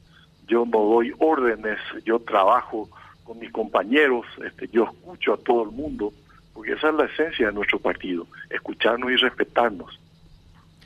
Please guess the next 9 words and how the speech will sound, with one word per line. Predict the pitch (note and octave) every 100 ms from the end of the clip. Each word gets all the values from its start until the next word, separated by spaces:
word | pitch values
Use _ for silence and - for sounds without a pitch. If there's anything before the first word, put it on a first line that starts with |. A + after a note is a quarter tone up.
| -
Yo | C3 D3+
no | D3
tengo | - E3 D#3+
características | D3 C#3 C3+ B2+ A2 - A#2 A#2 G#2+
de, | G#2 F2+ E2+ - - - - - - - - - _ - - - - - -
de | G2+ G2+ -
ser | A#2+
un | B2+ A2+
autoritario. | A2+ A2+ G#2+ F2+ F#2 D#2 D2+